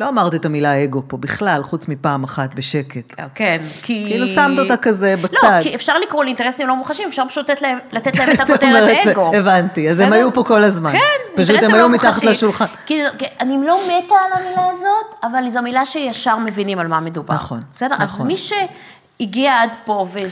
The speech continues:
Speaker 2: ואינטרסים לא מוחשיים, זה כזה כבד לו והרבה מילים, אגו. טפלו באגו של מי שמולכם.
Speaker 1: ושל
Speaker 2: תזכרו.
Speaker 1: עצמכם.
Speaker 2: אה, זה לומדים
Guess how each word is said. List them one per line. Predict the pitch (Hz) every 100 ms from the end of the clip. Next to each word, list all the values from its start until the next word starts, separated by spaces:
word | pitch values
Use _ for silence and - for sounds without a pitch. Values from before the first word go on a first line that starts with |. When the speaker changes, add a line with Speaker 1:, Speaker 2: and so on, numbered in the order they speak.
| 196
Speaker 2:
ואינטרסים | 190 180 202 190 220 262 311 330
לא | 294
מוחשיים, | 285 254 277
זה | 226
כזה | - 185
כבד | - 208 233 269
לו | 233
והרבה | 185 180 214
מילים, | 233 233 339 170 - _ - 165
אגו. | 160 135 135 - - _
טפלו | 185 180 226 269
באגו | 185 - 180 185 226 277 - _ _
של | - 190
מי | 175
שמולכם. | 190 180 160 160 - 247 320 - - - - - - _ _ -
Speaker 1:
ושל | 180
Speaker 2:
תזכרו. | 160 190 170
Speaker 1:
עצמכם. | 156 - 143 - 277 190 143 -
Speaker 2:
אה, | 147
זה | 175 214
לומדים | 226 208 175 170